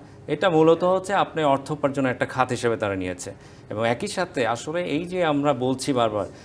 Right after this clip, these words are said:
আমাদের বুঝতে হবে যে আমাদের সড়কে রোগটা কিন্তু টেকনিক্যাল না, এটা একটা রাজনৈতিক রোগ। এটা শুরুটা করতে হবে রাজনৈতিক পৃষ্ঠপোষকতায়। এই যে বাস রুট ফ্র্যাঞ্চাইজি আমরা কতবার বলে আসছি, সারা দেশে এটা একটা মডেল, আমরা চালাতে পারছি না।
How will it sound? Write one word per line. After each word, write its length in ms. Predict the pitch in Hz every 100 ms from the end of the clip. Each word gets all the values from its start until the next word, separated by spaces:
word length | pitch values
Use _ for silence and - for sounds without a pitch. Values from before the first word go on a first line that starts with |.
| -
আমাদের 240 | 120 147 170
বুঝতে 320 | 151 151 180
হবে 260 | 160 151
যে 140 | 196 165
আমাদের 460 | 135 139 147 180
সড়কে 540 | 190 - 123 127 - 180
রোগটা 380 | 131 110 - 123
কিন্তু 220 | 151 147
টেকনিক্যাল 520 | - 135 135 127 110
না, 200 | 90 80 - - - -
এটা 160 | 120
একটা 300 | 139 139 190 - 107
রাজনৈতিক 540 | 117 123 135 131 127 113
রোগ। 200 | 101 85 - - - -
এটা 360 | 120 123 180 214 - -
শুরুটা 340 | - 156 202
করতে 340 | 190 180 214
হবে 240 | 208 214 240
রাজনৈতিক 540 | 151 135 151 143 139
পৃষ্ঠপোষকতায়। 680 | 127 - 131 117 98 95 85 - - - - -
এই 140 | 123
যে 100 | 156
বাস 300 | 139 131 135
রুট 120 | 170
ফ্র্যাঞ্চাইজি 480 | - 143 135 143 139
আমরা 180 | 135 139
কতবার 360 | 151 160 226 226
বলে 180 | 196 180
আসছি, 320 | 160 - 131
সারা 340 | - 196 247
দেশে 280 | 240 240 226
এটা 120 | 208
একটা 120 | 220 214
মডেল, 340 | 220 220 131 - -
আমরা 200 | 180 208
চালাতে 280 | 220 220 226
পারছি 300 | 214 202 180
না। 140 | 120